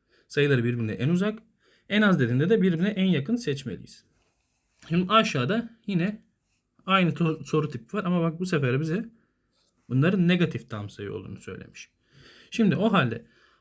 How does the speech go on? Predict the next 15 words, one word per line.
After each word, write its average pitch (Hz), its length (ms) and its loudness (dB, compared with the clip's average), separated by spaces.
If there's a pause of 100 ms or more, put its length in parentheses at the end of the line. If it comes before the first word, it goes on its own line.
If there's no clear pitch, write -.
(140)
A 190 300 4
B 202 80 4
en 202 400 0
çok, 226 380 -2
A 170 260 2
B 190 60 0
en 185 300 2
az 165 160 2
nedir 117 320 -2
diye 110 140 -4
düşüneceğiz. 110 340 -10
Şimdi 214 140 -2
bu 233 220 -2
pozitif 240 440 -2
olsaydı 120 580 -2